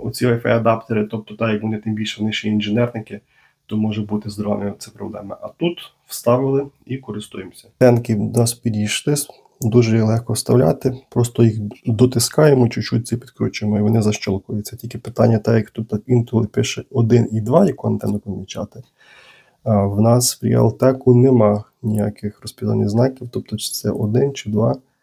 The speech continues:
непонятно. Тоб-, але я вставив, та-, антенки вставив, е, так само, от, так як вони були там. Тобто я помітив дріт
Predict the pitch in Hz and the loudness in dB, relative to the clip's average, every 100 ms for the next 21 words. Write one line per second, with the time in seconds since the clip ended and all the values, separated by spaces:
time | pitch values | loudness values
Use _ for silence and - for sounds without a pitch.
0 | _ _ _ _ - 120 120 113 110 98 | _ _ _ _ -6 -4 2 2 0 -6
1 | - - - 113 110 123 131 123 - 123 | -10 -12 -6 -2 2 4 4 2 0 -2
2 | 113 113 107 - 123 123 117 123 117 120 | 0 -4 -6 0 0 2 0 2 0 0
3 | 104 - 120 113 - - - - _ 110 | -4 2 4 4 0 -6 -14 -14 _ -6
4 | - - 131 123 113 104 - _ _ _ | -4 -2 0 4 4 2 -6 _ _ _
5 | 117 117 110 110 113 107 110 110 - 98 | -8 -2 0 2 0 0 0 0 -2 -2
6 | 95 - _ _ - 113 101 - 107 104 | -4 -12 _ _ -10 -8 -8 -4 -4 -2
7 | 113 117 113 110 123 170 180 | 0 0 0 -2 2 2 0